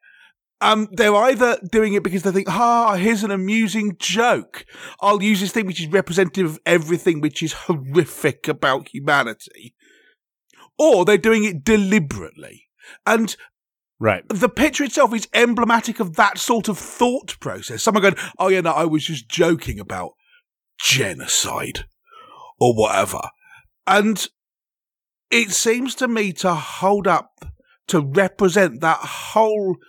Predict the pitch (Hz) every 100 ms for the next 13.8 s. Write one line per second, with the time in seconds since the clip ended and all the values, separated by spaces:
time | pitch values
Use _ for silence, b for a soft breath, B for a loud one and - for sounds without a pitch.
0 | b b b b - - - - - 233
1 | 214 240 226 208 175 190 185 165 185 196
2 | 160 165 113 92 101 143 151 143 B B
3 | 147 139 - 233 262 247 202 B B -
4 | 196 208 202 - 226 208 139 95 - 156
5 | 160 175 214 202 214 190 - 208 202 -
6 | 180 170 202 226 247 185 139 131 - 175
7 | 180 185 - 220 208 151 92 123 - -
8 | B B B _ 208 175 196 226 196 196
9 | 160 - 208 214 175 - 220 208 156 165
10 | 202 170 127 - - 151 175 254 220 160
11 | - - 165 156 175 - 180 143 - -
12 | 117 120 135 139 135 123 - 202 214 214
13 | 165 151 139 - 165 156 - 127